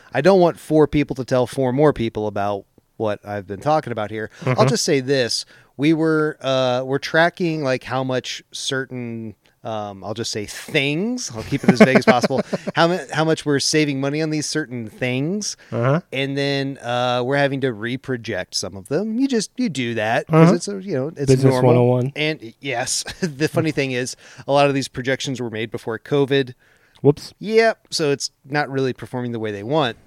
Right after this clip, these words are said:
Speaker 1: But there's this one that's doing almost double of,
Speaker 2: Oh.
Speaker 1: uh, of, of th-, all the products. It's like, "Wow, that's great to hear. Are we sure?" But they originally said, um, I'll just say this, "We're tracking in, like,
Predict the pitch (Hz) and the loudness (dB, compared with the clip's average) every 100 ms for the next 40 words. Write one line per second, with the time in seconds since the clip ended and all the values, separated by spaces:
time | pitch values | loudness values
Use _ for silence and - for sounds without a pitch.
0 | - _ _ _ 127 139 139 127 - 139 | -20 _ _ _ -2 0 0 -2 -6 2
1 | 190 160 131 123 - 131 131 127 123 117 | 4 4 0 -4 -4 -4 -2 -4 -4 -6
2 | - 110 107 120 127 160 180 _ _ _ | -8 -16 -8 -4 -2 -4 -6 _ _ _
3 | _ _ 139 147 160 151 165 156 151 151 | _ _ 0 2 4 4 2 0 -2 -2
4 | 147 _ _ - 131 131 123 123 _ _ | -4 _ _ -8 -8 -8 -16 -20 _ _
5 | _ _ - - 120 127 - 208 - - | _ _ -20 -8 -6 -6 -4 -2 -2 -8
6 | - - 98 - 139 180 95 123 - - | -16 -14 -16 -2 0 0 0 -4 -4 -6
7 | 110 - 101 - 180 110 101 101 101 - | -6 -6 -12 -2 0 0 -4 -8 -10 -2
8 | 143 175 196 _ - - - _ 135 139 | 2 2 -2 _ -20 -20 -20 _ -2 0
9 | 131 147 254 185 160 147 - 147 147 143 | 2 0 0 -2 -2 -2 0 2 2 0
10 | 139 _ _ - 123 123 117 117 120 _ | -2 _ _ -8 -4 -2 -4 -8 -14 _
11 | - 160 170 190 165 139 160 127 - - | -2 -2 0 -2 -2 0 0 -2 -6 -14
12 | _ _ _ _ 131 131 143 143 139 - | _ _ _ _ -6 -2 2 2 0 -4
13 | - 165 165 - 165 147 127 120 | -2 0 0 -2 -4 -2 -2 -4